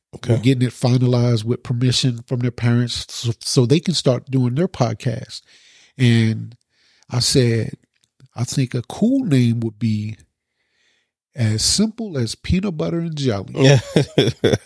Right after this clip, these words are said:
Speaker 2: Because that's how basic the conversation could be.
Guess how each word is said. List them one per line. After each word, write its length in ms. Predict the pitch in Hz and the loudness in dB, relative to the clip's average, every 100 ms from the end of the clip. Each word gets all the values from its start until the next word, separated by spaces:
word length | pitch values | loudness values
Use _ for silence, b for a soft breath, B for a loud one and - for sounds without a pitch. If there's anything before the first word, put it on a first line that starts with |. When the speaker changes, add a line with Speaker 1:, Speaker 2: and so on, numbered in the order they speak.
| - | 0
Speaker 2:
Because 640 | 131 - 131 117 113 113 - _ _ _ _ _ _ | 0 2 2 2 -2 -4 -10 _ _ _ _ _ _
that's 220 | 131 131 - | -2 -2 0
how 200 | 139 113 | -2 0
basic 460 | 110 135 - 160 | 2 0 -2 -8
the 80 | - | -10
conversation 920 | - 165 160 - - - 170 170 180 | -4 -2 -2 -8 -12 -4 -4 -4 -6
could 180 | - 165 | -4 -4
be. 220 | 190 202 | -4 -12